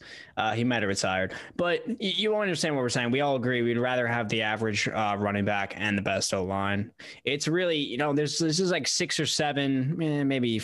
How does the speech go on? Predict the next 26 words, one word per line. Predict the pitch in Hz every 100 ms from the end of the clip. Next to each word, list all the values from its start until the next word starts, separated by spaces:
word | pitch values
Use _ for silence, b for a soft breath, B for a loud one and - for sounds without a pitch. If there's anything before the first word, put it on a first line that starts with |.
| -
less, | 107 101 -
maybe, | 156
like, | 160 120
five | - 135 135 135 127 - -
N | 123
F | 120
L | 135 123
running | 120 123
backs | 120 117 -
who | 127
are | 110
kind | - 123
of | 117
in | 113
contention | 117 104 117 117 120
for | 107 117
the | 104
best. | 113 113 113 - B B
C | - 143
M | 123
C, | 113 151 135 113 101
Kamara, | 127 135 131 117 101
Dalvin | 117 113 117 113
Cook, | - 131 117 - -
uh, | 127 117 107 104
Henry, | 123 147 127 120 110 98 98